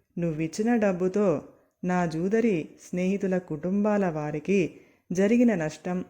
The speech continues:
ఇంకా పూడలేదు. నువ్వు చాలా కొంపలు తీశావు. నేను ఒక్కొక్క కొంపే నిలబెట్టుతూ వస్తున్నాను. ఎన్ని కొంపలు కూల్చావో అన్నీ తిరిగి నిలబడేదాకా నేను నిన్ను వదలను"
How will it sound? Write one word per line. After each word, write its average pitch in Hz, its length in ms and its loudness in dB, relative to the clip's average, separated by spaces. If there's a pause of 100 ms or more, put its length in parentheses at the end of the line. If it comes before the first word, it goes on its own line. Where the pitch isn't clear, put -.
(280)
ఇంకా 196 360 0
పూడలేదు. 165 640 0 (920)
నువ్వు 185 520 2 (300)
చాలా 233 280 4
కొంపలు 185 600 0 (300)
తీశావు. 165 460 0 (640)
నేను 175 380 2 (260)
ఒక్కొక్క 262 480 2
కొంపే 170 720 0 (160)
నిలబెట్టుతూ 185 680 0
వస్తున్నాను. 160 680 -2 (680)
ఎన్ని 165 320 0
కొంపలు 240 420 4
కూల్చావో 214 800 2 (300)
అన్నీ 180 500 -2 (340)
తిరిగి 220 340 4
నిలబడేదాకా 180 1040 0 (360)
నేను 185 500 0 (180)
నిన్ను 196 300 0
వదలను" 156 420 0